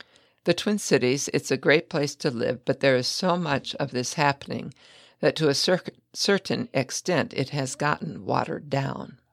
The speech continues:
So I did not feel I was having the same impact that I knew I could. And this organization, the community, this position, I felt it could provide me with the opportunity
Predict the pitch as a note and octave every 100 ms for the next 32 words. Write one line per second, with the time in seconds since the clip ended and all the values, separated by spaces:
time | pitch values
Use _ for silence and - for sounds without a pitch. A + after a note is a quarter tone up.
0 | _ _ _ - - - - _ - F#3+
1 | F#3+ G#3+ G3+ F3 - F#3 E3 D3 D3 -
2 | D3+ D3 C3+ C#3+ - C3+ C3 - - F3
3 | E3 - A2+ - - C3+ C3 C3+ D3+ D3
4 | - F#3+ - - - - - _ _ _
5 | _ _ _ _ _ _ - D#3 C#3+ G#3+
6 | - C3 B2+ C3+ - - - - - A#2
7 | - _ - - D3 D#3+ E3 D#3+ D#3 C#3+
8 | D3+ - D3+ C#3 C#3+ C3+ - - - D3
9 | - D3 C#3 - - - - - - E3+
10 | E3+ - E3 D3+ D3 D#3 D3+ C3 C3+ C3+
11 | - C3+ C#3 C3 - D#3 C#3 C3+ B2